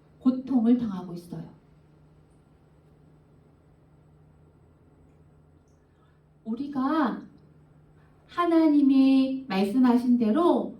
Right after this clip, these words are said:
이 세상을 사랑하고 잘 돌보아 주어야 하는데 하나님이 하신 말씀을 잊어버리고 사람이 욕심만 내어가지고 이렇게 하나님이 만드신 자연들이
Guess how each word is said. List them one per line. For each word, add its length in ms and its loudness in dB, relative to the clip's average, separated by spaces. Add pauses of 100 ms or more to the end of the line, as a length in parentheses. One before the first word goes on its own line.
(480)
이 260 4
세상을 760 4
사랑하고 920 2 (120)
잘 420 -2
돌보아 640 -4
주어야 480 0
하는데 580 0 (600)
하나님이 680 4
하신 360 0
말씀을 760 0
잊어버리고 1200 0 (440)
사람이 880 -2
욕심만 800 -2
내어가지고 1080 -2 (220)
이렇게 720 -6 (220)
하나님이 800 2
만드신 580 -6
자연들이 1000 -4